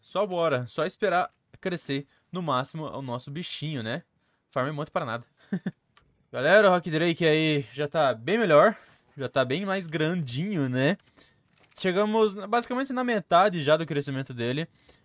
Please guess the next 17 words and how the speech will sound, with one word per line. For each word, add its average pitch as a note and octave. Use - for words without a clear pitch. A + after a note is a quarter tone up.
Ele D#3
tá G#3+
paradão B3
aqui, F#3
eu F3
vou D#3+
até F3+
tirar E3
ele D3+
daqui. D#3+
Ele C3+
tá D#3+
meio G3
bugou E3+
no D3+
Cosmo C#3
ali. D3+